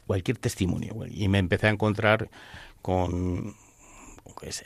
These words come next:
con santos, con, con, o con gente que había hecho cosas así y tal, y esto.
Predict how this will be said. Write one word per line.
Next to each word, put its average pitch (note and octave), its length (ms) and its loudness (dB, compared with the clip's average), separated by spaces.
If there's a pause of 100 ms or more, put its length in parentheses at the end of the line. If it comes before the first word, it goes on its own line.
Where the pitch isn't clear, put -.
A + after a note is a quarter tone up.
(160)
con - 140 -12
santos, F2+ 640 0
con, E2 460 -4
con, E2+ 800 -2
o F2+ 100 0
con G#2 160 0
gente F#2+ 260 2
que F2 60 2
había F2+ 220 4
hecho F2+ 180 0
cosas F2 320 -2
así E2 260 0
y G2+ 40 -2
tal, - 200 -2
y A2+ 100 -4
esto. G2+ 280 -4